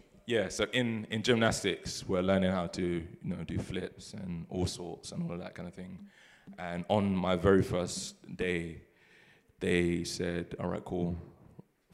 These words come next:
From here, which has mats which are this high, which you can jump onto, move over to this one, which has a mat which is lower down." And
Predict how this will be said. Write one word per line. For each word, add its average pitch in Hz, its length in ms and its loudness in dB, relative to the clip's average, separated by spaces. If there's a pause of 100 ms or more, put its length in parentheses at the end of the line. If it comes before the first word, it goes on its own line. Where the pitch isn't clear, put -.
(440)
From 92 180 4
here, 98 520 4 (760)
which - 240 -2
has 90 640 -2 (600)
mats 107 440 4
which 92 160 0
are 92 300 4 (120)
this - 180 0
high, 98 380 4 (120)
which - 240 4
you 107 80 2
can 92 140 2
jump 92 240 4
onto, 92 460 2 (680)
move 104 400 8
over 95 240 10
to 92 200 0
this 101 280 2
one, 92 280 2
which 92 160 -2
has 92 160 0
a 98 60 4
mat 92 280 4
which - 180 -6
is 87 200 -8 (120)
lower 95 260 8
down." 90 360 6 (840)
And 95 580 4